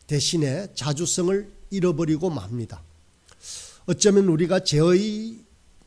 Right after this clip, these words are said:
구속에 매어 달려 있는 이유도 이와 같다라고 할 수 있습니다. 종교 개혁을 통해서 신앙의 자유가 주어졌습니다. 만인 사제주의의 신앙에 의해서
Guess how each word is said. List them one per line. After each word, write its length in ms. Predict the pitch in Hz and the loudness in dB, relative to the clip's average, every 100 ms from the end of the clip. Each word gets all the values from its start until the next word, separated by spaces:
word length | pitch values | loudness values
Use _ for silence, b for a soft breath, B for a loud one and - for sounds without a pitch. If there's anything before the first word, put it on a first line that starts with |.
| _ | _
구속에 580 | - - - 190 165 190 | -4 -4 -2 -2 0 2
매어 360 | 160 165 180 | 4 6 4
달려 560 | 170 143 156 147 160 156 | 2 2 0 0 2 2
있는 480 | 156 156 175 185 - | 2 2 0 -2 -8
이유도 520 | 170 143 165 160 180 180 | -2 2 4 2 0 0
이와 280 | 151 170 156 | 2 4 2
같다라고 680 | 160 151 143 147 160 160 | -2 -6 -4 0 0 0
할 160 | 131 143 | -4 -4
수 140 | - | -6
있습니다. 520 | 120 - 120 104 92 - - - _ - B B B B B B | -6 -6 -8 -10 -12 -18 -20 -20 _ -20 B B B B B B
종교 400 | - 170 180 185 190 | 2 6 6 6 6
개혁을 420 | 190 190 185 - | 6 6 4 2
통해서 420 | 185 170 160 190 | 0 2 2 0
신앙의 580 | - - 170 175 185 196 | -2 -2 0 2 2 0
자유가 460 | 151 156 175 175 | 0 4 4 2
주어졌습니다. 880 | 185 160 156 139 131 135 117 104 - _ _ _ - | 0 0 0 0 -4 -4 -6 -8 -14 _ _ _ -10
만인 480 | 131 131 147 165 175 | -2 2 4 4 4
사제주의의 760 | - 151 160 160 170 175 196 | 0 2 2 2 2 4 4
신앙에 480 | 208 - 170 165 165 | 2 -2 0 2 2
의해서 600 | 151 143 139 - 180 240 | 2 0 -2 -2 -6 -6